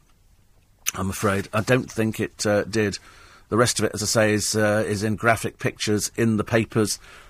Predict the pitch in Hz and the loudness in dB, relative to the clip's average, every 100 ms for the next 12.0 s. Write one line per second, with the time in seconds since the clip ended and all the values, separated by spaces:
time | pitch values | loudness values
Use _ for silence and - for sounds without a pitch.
0 | - - - - 139 123 127 139 123 104 | -20 -14 -2 2 4 2 2 4 4 4
1 | 98 104 175 220 196 185 208 240 254 - | 0 2 2 4 2 4 2 0 -2 -2
2 | 185 120 151 143 - 131 135 120 - - | -2 4 4 2 -2 0 0 -2 -10 -20
3 | - - 156 151 202 190 - 160 156 147 | -12 4 6 6 2 -2 0 2 2 2
4 | 156 139 123 107 - _ 104 143 180 - | 2 2 2 -2 -6 _ 2 4 4 2
5 | - - _ _ - 123 123 123 123 120 | -4 -6 _ _ -6 2 4 4 4 0
6 | 110 - - _ - 110 120 95 - 98 | -8 -14 -20 _ -18 -14 -12 -12 -6 -4
7 | - 98 - 107 101 110 110 - 156 120 | -4 -6 -2 0 0 -2 -4 2 4 4
8 | - - - - 151 - 120 127 135 151 | 0 -20 -18 2 4 4 2 2 2 0
9 | 104 95 - 107 104 104 107 - 113 104 | 0 -2 -2 0 2 2 0 0 -2 -2
10 | - 113 - 113 110 104 95 101 101 95 | 0 0 0 0 0 0 -4 -4 -2 -2
11 | 104 - 117 110 117 117 - 113 127 | -2 0 -2 0 2 2 2 0 0